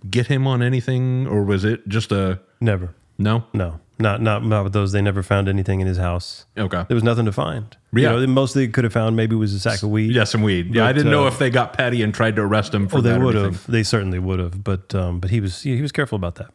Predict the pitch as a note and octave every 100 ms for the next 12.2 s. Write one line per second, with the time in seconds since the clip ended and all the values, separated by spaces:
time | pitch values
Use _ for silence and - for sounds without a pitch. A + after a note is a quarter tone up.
0 | - G#2 F2 - _ B2 A2+ G2+ G#2 A2+
1 | A2+ G2 F2+ F2 F#2+ F#2 A#2 G2 F#2+ F#2
2 | F2 G2 F2+ F2+ _ _ _ _ - A2
3 | A#2 A2+ G#2 G#2+ G#2+ F2 F#2 E2+ F2+ -
4 | - _ D#3+ A2+ D3+ C3 B2+ B2 A2 -
5 | _ - - C3+ A2+ A#2 A#2 A#2+ B2 C3
6 | G#2+ G#2+ E3 C#3+ D3+ A#2+ G#2 - A#2+ G#2
7 | C#3+ A#2 A2 G2 - G#2 G2+ G2 F#2+ G2
8 | F#2 - - A2+ F#2 E2+ F#2 G2 F#2 F#2
9 | F#2 G2 G2 F#2+ - G#2+ - G#2 F#2+ F2+
10 | F#2 F#2 F2 F2+ F2+ F#2+ G2+ F2+ - _
11 | - - _ _ _ - B3 D3+ F#3+ F#3+
12 | B2